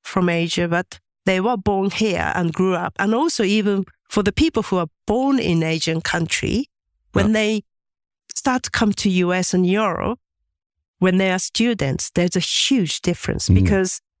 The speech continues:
Speaker 1: by the time I come to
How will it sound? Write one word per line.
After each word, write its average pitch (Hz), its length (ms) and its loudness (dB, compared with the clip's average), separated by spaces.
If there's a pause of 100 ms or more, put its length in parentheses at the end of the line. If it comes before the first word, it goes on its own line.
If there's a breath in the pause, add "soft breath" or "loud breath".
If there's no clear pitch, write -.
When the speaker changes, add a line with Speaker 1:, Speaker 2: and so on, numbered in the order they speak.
(640)
Speaker 1:
by 254 260 2
the 294 120 -2
time 233 320 0
I 202 160 -2
come 196 260 -2 (200)
to 170 440 0